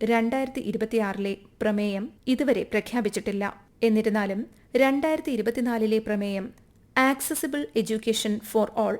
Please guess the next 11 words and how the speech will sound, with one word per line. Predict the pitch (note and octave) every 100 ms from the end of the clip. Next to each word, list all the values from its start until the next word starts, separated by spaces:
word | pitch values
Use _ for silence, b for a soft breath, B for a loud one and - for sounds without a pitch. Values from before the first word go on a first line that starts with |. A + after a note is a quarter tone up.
| - -
എന്നതായിരുന്നു. | A3+ A3 A3 G3 G3+ G3+ G#3 - b b _ G#3+
അത് | G3+ G3 C#4+ b b
രണ്ടായിരത്തി | C4 C4+ C4+ D4+ D#4 C#4
ഇരുപത്തിയാറിലും | A3+ B3+ C4+ A3+ G#3+ G#3 G#3 - - -
പ്രസക്തമായിരിക്കും. | B3 B3 C#4+ A3+ F#3+ F#3+ G3 - A3 - - _ -
അതായത്, | A3 A3 G3+ F#3 G3+ E4 - - -
എല്ലാവർക്കും | C4 C#4 E4 D#4+ D4+ C4+
പ്രാപ്യമായ | B3+ G#3+ G#3 A3 G3+ G3 F#3+
വിദ്യാഭ്യാസം. | G3+ A3 G#3+ G#3+ G#3 G3+ G#3 - b b -
കാഴ്ച | A3+ A3 A3+ C4
പരിമിതർക്ക് | A3 G#3+ G#3 G#3+ G#3+ G3+